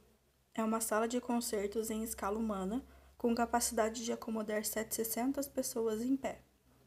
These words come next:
O Fole Trabendo possui um terraço onde os food trucks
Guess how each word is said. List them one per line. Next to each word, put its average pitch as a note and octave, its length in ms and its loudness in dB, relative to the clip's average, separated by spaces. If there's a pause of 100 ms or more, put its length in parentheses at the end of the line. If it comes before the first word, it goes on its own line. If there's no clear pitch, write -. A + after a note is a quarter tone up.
(320)
O A3+ 100 -2
Fole C4 340 4
Trabendo G#3 640 2 (100)
possui G#3+ 300 0
um A3+ 100 -2
terraço G#3+ 560 -2
onde F#3 180 -2
os G3 140 -4
food A3+ 340 -2
trucks - 480 -2